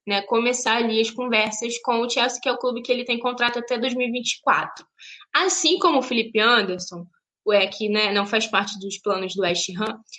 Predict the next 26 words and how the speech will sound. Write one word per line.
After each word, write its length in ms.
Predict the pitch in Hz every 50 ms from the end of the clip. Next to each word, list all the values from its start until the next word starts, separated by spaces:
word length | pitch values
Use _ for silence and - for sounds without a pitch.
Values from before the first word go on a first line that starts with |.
| - _ _ _ -
o 100 | 294 311
Kennedy 380 | - 320 262 247 262 262 254 269
não 180 | 254 226 233
faz 200 | 240 - 277 269
parte 360 | - - 233 220 220 - - 214
dos 140 | 233 233
planos 320 | - - 214 208 214 220 208
do 160 | 240 254 247
Chelsea. 540 | - 269 214 185 160 - - - - - - _ _ _ _ -
Era 200 | 285 285 294 320
o 40 |
objetivo 500 | 311 247 269 247 254 254 - 220 214 233
dele, 260 | 233 220 202 196 214 247
ele 180 | 240 208 - -
queria 240 | - 214 226 233 269
ser 140 | - - 233
aproveitado 600 | 233 - 214 208 214 208 208 220 202 190 190 196
pelo 200 | 196 190 196 190 -
clube, 380 | - 208 220 240 254 240 262 254 262 - - - _ _ -
mas 360 | 254 254 240 220 247 277 262
já 160 | 262 214 214
que 140 | 214 - 208
não 160 | 196 202 208
vai 180 | 208 226 220 247
ser, 380 | - - - 226 220 233 247 - - - _ _
ele 560 | - 220 233 233 240 247 254 254 247 240 247